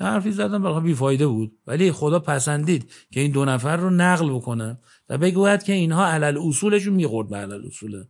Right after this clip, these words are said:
موسی و اونا هم نمی‌خورد. خب، این حرف، حرف مهمیه. <clears throat> اینجاست که یه سوال جدی که عزیزان می‌کنم، میگه: "مگه فرق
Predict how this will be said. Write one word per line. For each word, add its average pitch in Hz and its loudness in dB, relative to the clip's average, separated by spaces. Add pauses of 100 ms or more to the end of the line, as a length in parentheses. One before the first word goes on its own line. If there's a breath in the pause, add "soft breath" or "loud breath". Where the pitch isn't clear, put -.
(320 soft breath)
موسی 123 0
و 127 2
اونا 147 2
هم 180 4
نمی‌خورد. 107 0 (540)
خب، 139 -4 (1120)
این 135 0
حرف، 135 0 (500 soft breath)
حرف 127 0
مهمیه. 113 0 (180)
<clears throat> - -20
اینجاست 156 4
که 120 -2 (460 soft breath)
یه 156 4
سوال 185 4
جدی 151 2
که 139 0
عزیزان 127 0
می‌کنم، 131 0
میگه: 147 0
"مگه 147 0
فرق 160 0